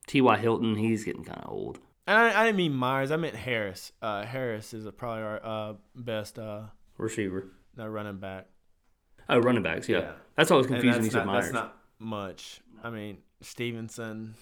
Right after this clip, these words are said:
Speaker 2: I mean, that's about it. Stevenson had a couple good games, but that was about it. I just, I just, we need, we need a good bit of everything. We need Mac Jones to, you know, mature a little bit. Um, we just need a receiver. Uh, Hunter Henry was a,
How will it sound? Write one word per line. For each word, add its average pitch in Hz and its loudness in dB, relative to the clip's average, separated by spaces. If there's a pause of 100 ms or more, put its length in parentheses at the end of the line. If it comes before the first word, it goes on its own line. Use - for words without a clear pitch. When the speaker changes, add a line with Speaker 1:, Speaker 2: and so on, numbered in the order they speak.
(140)
Speaker 2:
I 104 -16
mean, 104 -14 (100)
that's 110 -14
about 101 -10
it. 101 -10
Stevenson 123 -8
had 110 -6
a 104 -8
couple 117 -8
good 110 -10
games, 113 -8
but 104 -16
that 107 -10
was 104 -10
about 101 -10
it. 110 -10 (1600)
I 160 2
just, 165 -2 (100)
I 143 4
just, 139 -4 (200)
we 160 0
need, 170 2
we 175 2
need 196 2
a 156 2
good 139 -2
bit 127 -2
of 117 -2
everything. 113 -6
We 143 -8
need 156 -4
Mac 147 -4
Jones 143 -6
to, 131 -6
you 127 -8
know, 117 -6
mature 120 -6
a 117 -2
little 113 -4
bit. 113 -6 (140)
Um, 107 -6 (1300)
we 117 -10
just 113 -10
need 107 -8 (340)
a 101 -4
receiver. 117 -6 (160)
Uh, 110 -6
Hunter 135 -8
Henry 131 -6
was 117 -6
a, 107 -6